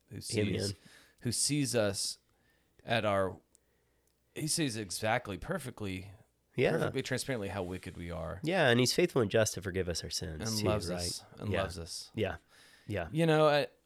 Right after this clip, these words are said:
Speaker 1: <clears throat> I had this thought, you know, as a worship leader, I had this thought a couple weeks ago, and it's not, again, I'm not breaking new ground here, like I'm some philosopher or something, but,
Speaker 2: Yeah, well,
Speaker 1: like,
Speaker 2: me neither.
Speaker 1: <laughs> but, you know, you've heard this,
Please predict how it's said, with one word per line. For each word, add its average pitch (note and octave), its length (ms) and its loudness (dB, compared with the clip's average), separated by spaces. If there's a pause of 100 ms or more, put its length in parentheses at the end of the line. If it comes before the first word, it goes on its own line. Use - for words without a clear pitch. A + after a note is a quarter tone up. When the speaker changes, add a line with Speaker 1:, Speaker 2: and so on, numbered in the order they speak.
Speaker 1:
<clears throat> - 760 -10
I D3 60 -2
had E3+ 140 2
this D3 220 -4
thought, C3 340 2 (680)
you B2 140 -2
know, G#2 100 0
as G#2 160 -2
a G#2+ 60 -4
worship G2+ 360 -6
leader, F2+ 220 -4
I F#2 40 -2
had G2 120 -4
this F#2 180 -6
thought F#2+ 200 -2
a F2+ 40 -6
couple F#2 220 -12
weeks F2 260 -10
ago, E2+ 380 -6 (100)
and A#2 120 -6
it's A#2+ 140 -4
not, A#2+ 100 -2
again, F#2 220 -6
I'm G#2 80 -4
not F2+ 120 -4
breaking F2 240 -6
new E2 100 -8
ground E2+ 300 -8
here, E2 320 -10
like F2 180 -12
I'm F2 120 -12
some F#2+ 160 -14
philosopher - 560 -12
or F2 60 -12
something, - 280 -16
but, G2 100 0
Speaker 2:
Yeah, E2 100 0
well, F#2 80 0
Speaker 1:
like, F2 80 -2
Speaker 2:
me F#2 120 2
neither. F2 340 0 (300)
Speaker 1:
<laughs> - 280 -20
but, C3 340 4 (1600)
you D3 140 0
know, C#3 80 2
you've C3 220 -2
heard D#3 240 4
this, - 240 -4